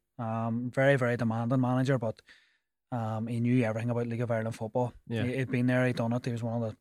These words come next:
Speaker 1: most decorated players in the League of Ireland history, and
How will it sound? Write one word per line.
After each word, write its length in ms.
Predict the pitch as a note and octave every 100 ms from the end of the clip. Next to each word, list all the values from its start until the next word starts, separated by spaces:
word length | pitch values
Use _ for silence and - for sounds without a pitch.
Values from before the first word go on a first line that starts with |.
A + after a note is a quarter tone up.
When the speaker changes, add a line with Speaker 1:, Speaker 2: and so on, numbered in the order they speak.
| _ _
Speaker 1:
most 260 | B2+ A#2 - _ -
decorated 340 | A#2 A#2 A#2
players 320 | - A#2+ A#2+
in 60 | A#2+
the 60 |
League 120 | A#2+ A#2+
of 80 |
Ireland 260 | A#2 A#2 A2+
history, 280 | A#2+ -
and 120 | B2+